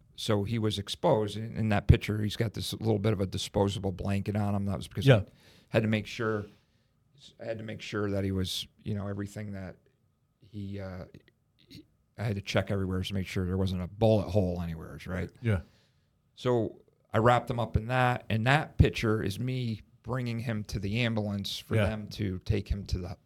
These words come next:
Speaker 1: to the hospital for evaluation.
Speaker 2: Wow.
Speaker 1: So there was really no heroic end on, on the way
Speaker 2: Well,
Speaker 1: that,
Speaker 2: hey, I
Speaker 1: that
Speaker 2: mean, don't
Speaker 1: picture,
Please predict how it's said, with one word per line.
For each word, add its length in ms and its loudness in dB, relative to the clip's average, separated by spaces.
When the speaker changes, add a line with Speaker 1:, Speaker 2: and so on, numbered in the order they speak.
Speaker 1:
to 100 -2
the 80 -2
hospital 520 -6
for 160 -4
evaluation. 680 -6
Speaker 2:
Wow. 240 0
Speaker 1:
So 120 0
there 120 8
was 180 6
really 220 6
no 280 4
heroic 560 4
end 240 -6
on, 280 -4
on 360 -2
the 80 0
way 160 4
Speaker 2:
Well, 320 12
Speaker 1:
that, 100 12
Speaker 2:
hey, 200 12
I 100 10
Speaker 1:
that 100 10
Speaker 2:
mean, 120 8
don't 180 12
Speaker 1:
picture, 320 0